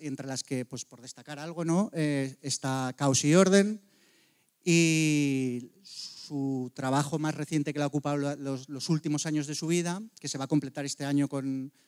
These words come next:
con la aparición del tercer tomo, que se titula Los en-, la trilogía Los enemigos del comercio,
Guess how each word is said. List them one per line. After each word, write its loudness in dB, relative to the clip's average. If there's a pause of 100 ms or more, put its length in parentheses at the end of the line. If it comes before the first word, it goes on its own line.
(140)
con 4
la 2
aparición 0
del 0
tercer -6
tomo, 2
que -14
se -14
titula -8
Los -8
en-, 2
la -16
trilogía -8
Los -4
enemigos -2
del -4
comercio, -4